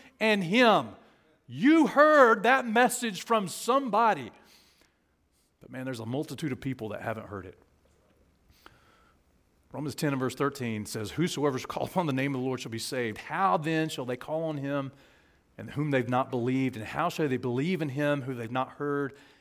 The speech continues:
And how shall they hear without a preacher? That's why you just can't live out your Christian faith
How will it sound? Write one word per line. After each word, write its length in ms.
And 80
how 380
shall 180
they 140
hear 640
without 240
a 60
preacher? 560
That's 160
why 140
you 240
just 320
can't 520
live 380
out 320
your 160
Christian 540
faith 720